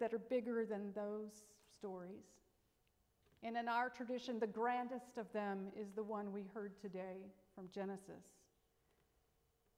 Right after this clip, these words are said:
And it's so central that the word Genesis itself comes from the opening phrase,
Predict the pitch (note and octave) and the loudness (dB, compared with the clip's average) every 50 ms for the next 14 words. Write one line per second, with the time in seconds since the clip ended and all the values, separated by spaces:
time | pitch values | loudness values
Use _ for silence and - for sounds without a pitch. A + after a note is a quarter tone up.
0 | _ _ _ _ _ _ - A#3+ B3+ A#3 A#3+ A#3 A#3+ - - - C4 B3+ B3 A3+ | _ _ _ _ _ _ -2 0 2 4 2 2 0 -4 0 4 4 6 4 4
1 | A#3+ - - C4 C4 C4 - - A#3+ G#3+ G#3 G3+ A3+ G3+ - A3+ G#3 G#3+ G#3+ A#3 | 2 0 2 2 2 2 0 0 2 2 4 4 2 2 2 0 -2 0 2 2
2 | A#3+ B3 A#3+ A#3 G3+ F#3 - A#3 A#3 A3+ A3+ A3 - A3 G#3 F#3 F#3 G#3 G3 F#3+ | 4 4 2 0 0 -2 -2 -2 -2 -2 -4 -6 -6 -6 -6 -4 -4 -4 -6 -6
3 | - - - B3+ A#3+ A3+ G#3+ G3 F#3+ F#3 - - - - - - - - - A#3+ | -6 -4 2 6 6 6 6 6 2 -2 -8 -16 -18 -20 -20 -20 -14 -6 -2 0
4 | A#3+ A#3+ A#3+ A#3+ B3 A#3+ G#3+ G#3 G3+ F#3+ G3+ G3+ G3+ G#3 G3 G3+ F#3+ G3 - G#3 | 2 2 0 -2 -2 -2 0 2 2 2 2 0 -2 -4 -6 -6 -6 -6 -4 -4
5 | G3 G3 F3+ E3+ F3 F3+ F#3+ F#3 - | -2 -2 -2 -4 -8 -10 -16 -18 -20